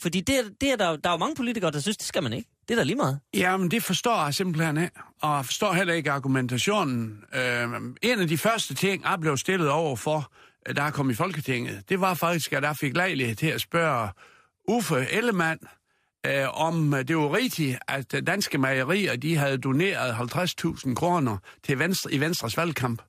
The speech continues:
Speaker 2: Øh, det ville han jo ikke lige svare på, sådan lige her og nu, men det var rigtigt.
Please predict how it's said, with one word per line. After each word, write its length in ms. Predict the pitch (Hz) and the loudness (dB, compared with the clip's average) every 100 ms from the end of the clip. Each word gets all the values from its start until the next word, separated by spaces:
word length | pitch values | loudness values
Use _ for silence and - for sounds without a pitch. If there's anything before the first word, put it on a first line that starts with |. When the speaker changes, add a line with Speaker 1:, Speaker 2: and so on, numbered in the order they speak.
| _ - - _ 143 | _ -20 -20 _ 0
Speaker 2:
Øh, 120 | 131 120 | 0 2
det 260 | 240 226 | 2 2
ville 160 | 190 156 | 2 2
han 160 | 165 170 | 2 2
jo 100 | 165 | 2
ikke 180 | 202 | 0
lige 180 | 190 190 | 0 -2
svare 320 | - 190 165 120 | 0 0 0 0
på, 180 | 143 151 | -4 -4
sådan 320 | 156 143 131 | -2 2 2
lige 200 | 175 147 | 2 2
her 180 | 143 131 | 2 0
og 100 | 120 | 2
nu, 200 | 143 165 - - _ | 0 0 -6 -20 _
men 180 | 123 120 | -4 -2
det 100 | 143 | 0
var 180 | 170 151 | 0 0
rigtigt. 360 | 165 - 113 | -2 -2 -8